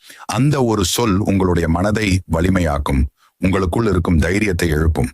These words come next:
முருகன் தனது பக்தர்களை ஒருபோதும் கைவிட மாட்டார். அவர் உங்களை பொருளாதாரத்திலும், ஆரோக்கியத்திலும், அறிவிலும் உயர்த்துவார். நீங்கள் நினைத்த சிறிய விருப்பங்கள் மட்டுமல்ல, பெரிய கனவுகளையும் முருகன் நிறைவேற்றுவார்.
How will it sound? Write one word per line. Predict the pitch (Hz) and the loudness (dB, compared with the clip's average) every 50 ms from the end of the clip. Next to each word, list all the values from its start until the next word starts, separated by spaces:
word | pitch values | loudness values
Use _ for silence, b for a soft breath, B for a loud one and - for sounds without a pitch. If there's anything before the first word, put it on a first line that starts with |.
| _ B B B B B B B B | _ B B B B B B B B
முருகன் | B 95 104 120 147 143 160 143 | B 0 2 2 2 0 2 0
தனது | 131 123 113 110 101 92 90 80 | 0 0 0 0 0 0 0 0
பக்தர்களை | 90 90 90 85 - 123 110 101 101 98 98 90 | 0 -2 -2 -4 -2 -2 -2 0 0 2 2 2
ஒருபோதும் | 80 78 90 101 117 107 110 110 104 113 117 104 | 2 2 2 2 2 2 2 2 2 2 0 0
கைவிட | 98 92 95 90 90 85 | 0 0 0 0 0 0
மாட்டார். | 80 78 73 73 71 67 65 - - _ _ _ _ _ _ _ | 0 0 0 0 -2 -2 -4 -6 -8 _ _ _ _ _ _ _
அவர் | - 90 90 92 98 | -6 -4 -2 -2 0
உங்களை | 87 85 101 123 127 120 113 95 80 - | 0 2 2 2 2 2 0 -2 -2 -2
பொருளாதாரத்திலும், | 87 90 101 107 110 107 104 98 95 92 87 92 87 87 90 95 92 - _ _ - - | -2 0 0 0 0 0 0 0 0 0 0 0 0 0 0 0 -2 -4 _ _ -8 -4
ஆரோக்கியத்திலும், | 80 82 92 104 107 101 87 - 92 85 - 82 78 71 69 73 73 b b b b b - - | -2 -2 0 0 0 0 0 0 0 0 0 0 0 2 2 0 -2 b b b b b -6 -4
அறிவிலும் | 90 98 110 120 107 104 92 85 80 82 87 82 | -2 0 0 0 0 2 2 2 2 0 0 0
உயர்த்துவார். | 78 78 82 80 80 80 73 69 67 67 69 _ _ B B B B B B | 0 0 0 0 0 -2 0 0 -2 -2 -4 _ _ B B B B B B
நீங்கள் | B 101 113 120 120 110 98 | B 0 2 2 0 0 2
நினைத்த | 90 92 101 123 151 139 123 120 | 2 2 2 0 0 0 -2 -2
சிறிய | 95 - - 123 127 131 120 | -4 -2 -2 0 0 0 0
விருப்பங்கள் | 95 92 104 117 98 117 110 101 98 | 0 0 0 0 -2 -2 -2 0 2
மட்டுமல்ல, | 92 87 85 87 90 95 87 80 85 87 90 98 104 98 b b b b b b | 2 2 0 0 0 0 0 0 0 0 -2 -2 -4 -6 b b b b b b
பெரிய | - 98 101 107 110 107 90 80 - | -4 -2 0 0 0 0 -2 -2 -2
கனவுகளையும் | 85 92 95 95 95 80 85 85 82 85 90 92 92 | 0 0 2 2 2 2 0 0 0 0 0 2 2
முருகன் | 80 78 90 95 98 104 101 90 | 2 2 2 2 0 2 0 0
நிறைவேற்றுவார். | 82 80 85 90 92 85 76 - 80 71 65 65 67 | 0 2 0 0 0 0 -2 -2 -2 -2 -2 -2 -4